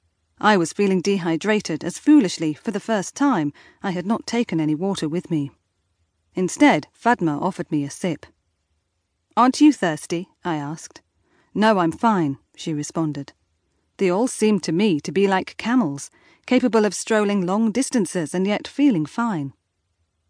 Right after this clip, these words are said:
Even Grandma was taking tiny sips, rinsing her mouth rather than drinking it.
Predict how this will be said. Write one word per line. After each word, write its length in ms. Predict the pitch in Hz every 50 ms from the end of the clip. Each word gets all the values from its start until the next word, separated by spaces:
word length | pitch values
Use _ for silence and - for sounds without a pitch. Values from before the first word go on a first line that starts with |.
| _ -
Even 260 | 196 208 180 175 165
Grandma 460 | 156 175 196 254 240 202 170 147 147
was 160 | 143 160 -
taking 360 | - - 185 170 - 185 160 -
tiny 340 | - 208 196 185 175 160
sips, 400 | 156 - - 202 170 - - - - - - _ _ _
rinsing 340 | - 240 254 233 - 233 196
her 160 | 175 190 180
mouth 400 | 175 196 233 226 165 143 - -
rather 300 | 156 180 185 185 165 165
than 160 | 143 156 147 143
drinking 340 | - 180 190 165 - 175
it. 280 | 160 139 135 - -